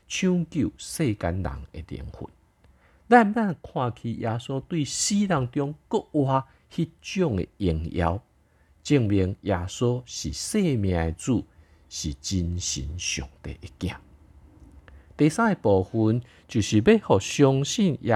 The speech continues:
稣基督的基督徒有顶头生这种的新的生命。约翰福音第三章第三节甲咱讲，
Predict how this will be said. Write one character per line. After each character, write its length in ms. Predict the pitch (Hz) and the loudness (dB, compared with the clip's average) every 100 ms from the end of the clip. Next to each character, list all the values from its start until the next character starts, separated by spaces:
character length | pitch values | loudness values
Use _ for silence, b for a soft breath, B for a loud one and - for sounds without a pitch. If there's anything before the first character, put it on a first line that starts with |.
| 113 | 2
稣 340 | 113 160 151 165 | 0 -2 -2 -2
基 160 | - 104 | -6 -8
督 280 | - 117 - b b - | 0 0 0 b b -8
的 100 | 92 | -6
基 200 | - 101 | -4 -2
督 120 | 165 - | -4 -2
徒 360 | 95 92 - B B B | 2 2 0 B B B
有 120 | 101 | -6
顶 480 | - - 143 139 139 | -4 6 6 6 -2
头 380 | - 143 135 135 | -2 0 0 -2
生 380 | - - 190 196 - - | -6 -2 0 -2 -6 -12
这 120 | - 147 - | -6 -6 -4
种 300 | 151 131 98 - | 0 0 -2 -6
的 160 | 85 82 | -4 -4
新 480 | - - 139 135 - | -6 -2 0 -2 -6
的 120 | - | -8
生 240 | - 101 76 58 | -2 -2 -2 -6
命。 100 | - - - - - - B B B B | -16 -18 -20 -20 -20 -20 B B B B
约 80 | - | -4
翰 200 | 120 107 | 2 2
福 160 | 107 143 | 2 0
音 280 | 156 160 160 | 2 0 0
第 140 | - 87 | -4 -4
三 360 | - 123 127 | -4 -2 -2
章 300 | 127 160 160 | -2 0 0
第 140 | 160 85 | -2 -8
三 220 | - 87 | -6 -6
节 120 | - - | -6 -8
甲 140 | 82 | -4
咱 240 | 87 104 | -2 -2
讲， 300 | 113 135 120 | 2 2 2